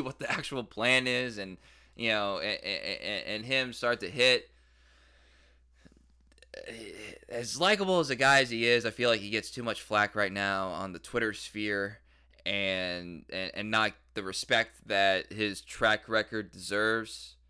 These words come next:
you know? Uh, so I'd like to see a bounce back from him for a couple of reasons. Uh, and A J Hinch, I feel like, has been pretty frank talking about, like, his role and, you know, what he's given and what he's gonna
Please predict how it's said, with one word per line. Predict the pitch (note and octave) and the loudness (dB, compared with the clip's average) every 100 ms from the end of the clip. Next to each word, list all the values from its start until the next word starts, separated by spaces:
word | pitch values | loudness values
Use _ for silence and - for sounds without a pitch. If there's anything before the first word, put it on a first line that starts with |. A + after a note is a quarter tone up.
| _ _ | _ _
you | - A2 | -6 0
know? | A2 G#2 G#2 G2 - - | 2 2 0 -6 -8 -2
Uh, | G2+ G2 F#2 F2 | 0 2 0 -2
so | A2 | 2
I'd | A2 G#2+ | 2 4
like | B2+ C3+ | 2 2
to | A#2+ | -4
see | - A2+ | -4 -2
a | F#2+ | 0
bounce | G2+ G2+ | -2 -2
back | G2+ F#2+ F#2+ | -2 -2 -2
from | F#2+ | -6
him | G2 F#2+ F#2 F2+ | -4 -4 -4 -8
for | - G#2 | -4 -4
a | |
couple | G2 A#2 - G2 | 0 0 -2 -6
of | E2 | -6
reasons. | D#2 E2 E2 D#2+ - | -8 -8 -10 -12 -8
Uh, | F#2 E2+ D#2 D2 B1+ _ _ _ - | -4 -2 -2 -4 -10 _ _ _ -6
and | G2 F2+ - | -6 -4 0
A | A#2+ | 2
J | B2 A#2 | 2 2
Hinch, | A#2+ A2+ - | 0 0 -4
I | G2 | -6
feel | B2 F3 | -2 0
like, | D3 | 0
has | A#2+ | -4
been | A2+ G#2+ | -6 -6
pretty | - B2+ | -4 -4
frank | - - G#2 A2 - | -4 -4 -2 -2 -2
talking | G2+ G2+ G2+ | -2 -2 -4
about, | G2 G2 G2+ F#2+ | -4 0 2 0
like, | F#2 F#2+ F#2 | 0 -2 -2
his | G#2+ F#2 | -4 -4
role | E2+ G#2 G#2 G#2 G#2 G2+ F2+ | -4 0 0 0 0 -2 -6
and, | E2 E2 _ _ _ _ | -8 -14 _ _ _ _
you | G2+ F#2 | -8 -4
know, | E2+ | -4
what | D#3 G#2 F#2+ | -4 -2 -2
he's | G2 G2+ G2 F#2 - - G2+ | -4 -8 -8 -12 -18 -20 0
given | B2+ B2 A#2 A2+ | 4 4 2 0
and | G#2 F#2+ | -2 -4
what | G2+ | -6
he's | G#2 | -6
gonna | G2 F#2 | -8 -10